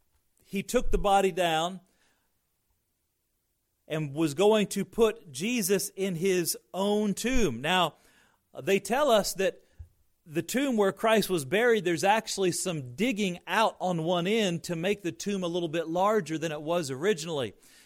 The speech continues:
And many believe that Jesus was a little taller than Joseph of Arimathea, and so he had to quickly dig out more of the, <clears throat> the tomb there to make room for Christ. Look at verse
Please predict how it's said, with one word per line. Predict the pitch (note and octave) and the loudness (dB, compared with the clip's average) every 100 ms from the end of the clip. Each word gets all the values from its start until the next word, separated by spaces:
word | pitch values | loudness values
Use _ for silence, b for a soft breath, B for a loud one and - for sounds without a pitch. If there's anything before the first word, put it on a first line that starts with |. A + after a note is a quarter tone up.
| b | b
And | C3 C#3+ | -8 -4
many | F#3 | -4
believe | D#3+ F#3+ F3+ | 2 2 2
that | D#3+ | -2
Jesus | B2+ F3+ G3+ F3+ - | -4 -2 -2 -2 -2
was | F3+ C#3+ | -4 -4
a | D#3+ | -2
little | D#3 | -2
taller | D3+ - G#3+ A#3+ G#3+ F3 | -4 -4 0 2 2 0
than | D3+ D3+ C3+ | -2 -6 -4
Joseph | D#3 F#3+ F#3 C3 F3 | -2 -2 -4 -8 -8
of | D#3 F3 | -6 -6
Arimathea, | F#3+ D#3+ C#3+ A3+ A#3 F#3+ - b b - | -6 -6 -4 -4 0 0 -2 b b -8
and | D#3+ | -4
so | F3+ | -2
he | E3+ G3 | 0 2
had | E3+ | 0
to | D3+ | -4
quickly | - - A3+ G3+ E3+ | -4 -2 -2 -2 -4
dig | C3 F#3+ F#3 | 2 2 2
out | F3+ E3 | 0 -2
more | F3 F#3+ F#3+ F#3+ | -2 2 2 0
of | E3+ C#3 | -4 -6
the, | C3+ _ | -12 _
<clears throat> | |
the | G#3 A3 E3 D#3 | -6 -6 -4 -6
tomb | - A#3+ G#3+ | -2 -2 0
there | F3+ D#3+ D3+ b b _ | 2 0 -4 b b _
to | F3 | -6
make | E3+ F3 E3+ | 0 -2 -2
room | D3 C#3+ F3 E3+ E3 - | -6 -2 0 0 -4 -12
for | - D#3+ D3 C3+ | -2 2 4 2
Christ. | - - G3+ F3 A#2+ - - - _ _ _ _ _ _ _ _ _ _ _ _ _ _ _ _ _ _ _ _ _ _ _ _ _ _ _ b b b - | -2 2 6 6 4 -2 -10 -18 _ _ _ _ _ _ _ _ _ _ _ _ _ _ _ _ _ _ _ _ _ _ _ _ _ _ _ b b b -6
Look | E3 G3 | -2 2
at | F3 C#3+ | 2 4
verse | F3+ D#3+ - - | 4 6 6 4